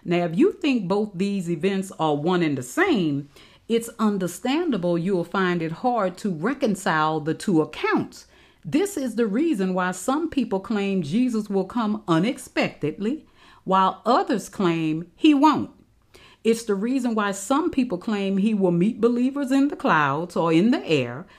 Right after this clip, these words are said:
while others claim he will come down to earth with an army of saints. Now, both claims are true. Yes, both claims are true. And any confusion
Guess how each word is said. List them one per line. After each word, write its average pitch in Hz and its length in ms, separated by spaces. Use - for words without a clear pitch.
while 185 560
others 262 460
claim 175 460
he 214 140
will 190 160
come 220 300
down 196 300
to 196 100
earth 220 300
with 190 360
an 170 300
army 175 560
of 160 160
saints. - 600
Now, 190 320
both 240 420
claims 277 420
are 175 60
true. 220 380
Yes, 277 540
both 226 360
claims 220 400
are 208 40
true. 208 400
And 214 320
any 311 280
confusion 233 1080